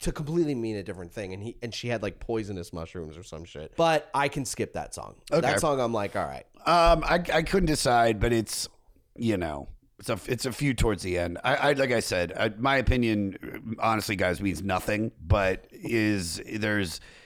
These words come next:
Speaker 2: it's just, like I told you, just for me, I started tuning out.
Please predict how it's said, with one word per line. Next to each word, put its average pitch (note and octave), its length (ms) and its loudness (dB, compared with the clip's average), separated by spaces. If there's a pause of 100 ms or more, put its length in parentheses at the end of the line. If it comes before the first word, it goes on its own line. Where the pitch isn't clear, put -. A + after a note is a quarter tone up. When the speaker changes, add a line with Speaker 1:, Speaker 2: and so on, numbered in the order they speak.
(100)
Speaker 2:
it's - 280 -2
just, - 360 0 (240)
like G#2+ 140 2
I G#2+ 80 2
told G2+ 300 -2
you, G#2+ 140 -2
just F#2 200 -2
for G#2+ 160 -4
me, A2 260 0
I G2 120 2
started F#2 420 -2
tuning F#2+ 340 -2
out. E2+ 360 -2